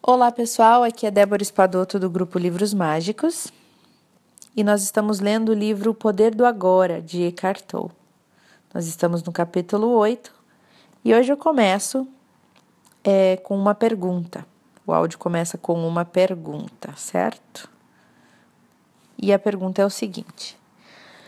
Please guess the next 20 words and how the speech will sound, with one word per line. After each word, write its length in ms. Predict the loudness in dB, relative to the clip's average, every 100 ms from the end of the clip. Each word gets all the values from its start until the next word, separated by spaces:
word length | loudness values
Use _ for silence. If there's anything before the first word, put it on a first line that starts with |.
| -12
"Suponho 640 | -4 -2 0 4 2 2
que 120 | -4 -4
sejam 400 | 0 0 2 -2
necessárias 840 | -4 -4 -2 4 4 4 0 -6
duas 400 | -4 0 2 0
pessoas 640 | -2 -2 0 2 2 2 -2
para 240 | -2 -2
transformar 720 | -2 -4 -4 0 0 2 0
um 60 | 0
relacionamento 1080 | -2 -2 -2 -4 -4 -4 -2 -2 -2 -4 -6
em 160 | -4 -2
uma 200 | -2 -2
prática 440 | 0 0 -2 -6
espiri-, 380 | -8 -6 -4 -4 -6 _ _ _ -6
uma 140 | -2
prática 480 | 0 2 2 0 -4
espiritual, 840 | -4 -4 -4 -4 -2 2 4 4
conforme 560 | 0 -6 -2 0 0 -2
você 300 | -4 -2 -4
sugeriu. 520 | -4 -2 -2 -2 -4